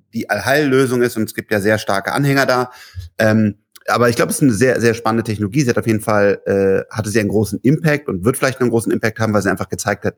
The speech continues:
es geht. Und ich finde spannend zu sagen, wir begrenzen jetzt dieses Asset mal und man kann nicht einfach,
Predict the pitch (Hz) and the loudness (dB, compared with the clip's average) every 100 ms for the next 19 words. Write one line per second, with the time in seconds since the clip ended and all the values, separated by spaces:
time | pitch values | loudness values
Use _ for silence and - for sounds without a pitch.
0 | - 95 - - 113 208 - - - - | -4 -4 -4 0 2 2 -4 -18 -20 -20
1 | - - _ 165 190 - 160 143 - 127 | -20 -20 _ 0 2 0 -2 -2 -2 0
2 | 131 - _ _ - 113 113 113 110 110 | 0 -4 _ _ -4 0 2 2 0 0
3 | 98 90 107 123 147 - - 117 98 92 | 0 0 2 2 0 -6 -4 0 2 2
4 | - 98 90 87 - 98 - 98 92 92 | -2 -2 -2 -4 -4 -2 -2 -4 -4 -2
5 | 95 123 151 - _ - 110 107 - 117 | 0 -2 -4 -12 _ 0 2 0 0 0
6 | 117 - 107 104 98 | 0 0 -2 -2 -4